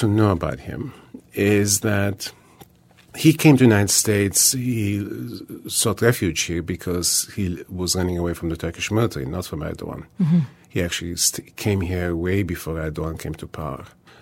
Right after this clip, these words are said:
Speaker 1: And when Erdogan came to power, Erdogan's party w-, was a party that had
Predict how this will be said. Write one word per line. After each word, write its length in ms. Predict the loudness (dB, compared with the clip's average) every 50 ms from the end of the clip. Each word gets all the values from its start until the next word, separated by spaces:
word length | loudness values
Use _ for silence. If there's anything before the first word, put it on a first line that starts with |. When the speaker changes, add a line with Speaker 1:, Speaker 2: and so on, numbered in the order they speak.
| _ _ _ 0
Speaker 1:
And 540 | 2 4 6 6 6 4 4 2 0 -4 -10 -14 _ _ _ _
when 260 | _ 2 6 6 8 8
Erdogan 380 | 6 6 6 8 8 8 8
came 160 | 6 4 4
to 160 | 4 2 -4 -6
power, 420 | -4 -2 -2 0 -2 -2 -4 -8 -10 -14 -16 -20 -20 -20 _ _ _ _ _
Erdogan's 480 | 4 6 6 6 6 6 6 6 6 4
party 460 | 4 6 6 6 6 4 2 -4 -8 -10 -14 -20 -20 -20 -20 _ _ _ _ _ _ _ -20 -20 -18 -8 -6
w-, 180 | -4 -2 0 2
was 160 | 2 2 2 0
a 60 | -2
party 460 | 0 2 2 4 4 6 6 4 4
that 260 | 4 4 2 2 0
had 580 | -4 -8 -6 -4 -2 0 0 -2 -2 -6 -12